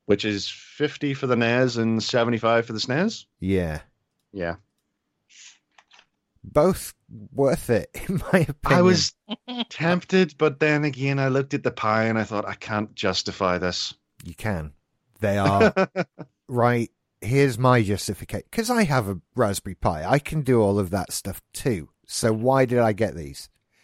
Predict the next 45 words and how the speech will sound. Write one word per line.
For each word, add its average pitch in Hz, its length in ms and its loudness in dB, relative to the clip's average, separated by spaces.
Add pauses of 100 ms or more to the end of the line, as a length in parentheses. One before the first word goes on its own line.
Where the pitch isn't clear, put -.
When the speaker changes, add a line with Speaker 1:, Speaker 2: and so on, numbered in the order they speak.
(160)
Speaker 2:
'Cause 123 240 0
I'm 127 180 2
not, 139 240 2 (160)
like, 117 320 -2 (460)
I'm 170 180 0
not 180 140 2
a 147 60 0
Nintendo 135 640 0
collecting 113 580 0
fanatic. 110 800 -6
I 117 140 -10 (100)
d-, 110 160 -14 (120)
it's, 131 420 -6 (120)
you 131 160 -4
know, 110 160 -2
I 113 100 0
didn't 131 320 -2
have - 340 -8
to 110 80 -8
have 120 260 -4
these 90 260 -4
to - 140 -8
add 92 160 -4
to - 100 -18
my 90 100 -6
collection. - 520 -10
But 110 260 2 (100)
they 117 240 0
are 127 140 2
not 139 380 2
minimum 107 480 -2
effort. 85 340 -8 (300)
And 151 120 2
if 147 160 -2
they 147 200 4
are, 123 260 6
it's - 140 -2
Nintendo's 107 600 -4
minimum 95 360 -6
effort, 90 360 -8 (480)
and 98 480 -4
it's - 320 -6
really, 98 520 0
really 85 340 -2
good. 80 300 -8